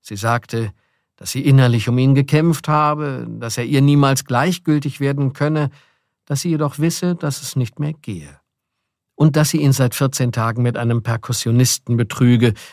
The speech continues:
der übrigens namenlos blieb, was Munk erleichterte,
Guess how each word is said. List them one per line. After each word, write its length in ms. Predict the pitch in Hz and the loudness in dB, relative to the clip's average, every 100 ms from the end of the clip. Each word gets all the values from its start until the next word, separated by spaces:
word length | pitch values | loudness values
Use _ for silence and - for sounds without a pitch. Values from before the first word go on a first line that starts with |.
| _ | _
der 440 | - 135 160 202 208 | -2 2 2 2 2
übrigens 560 | 170 165 170 165 - | 0 2 2 0 0
namenlos 800 | 135 131 151 160 131 120 123 127 | 0 2 2 2 2 2 0 -2
blieb, 400 | - 135 160 208 | -2 -2 0 -2
was 200 | 147 139 | -4 -2
Munk 280 | - 135 143 | 2 2 2
erleichterte, 720 | - 120 117 131 - 135 135 | 0 -2 0 0 0 -2 0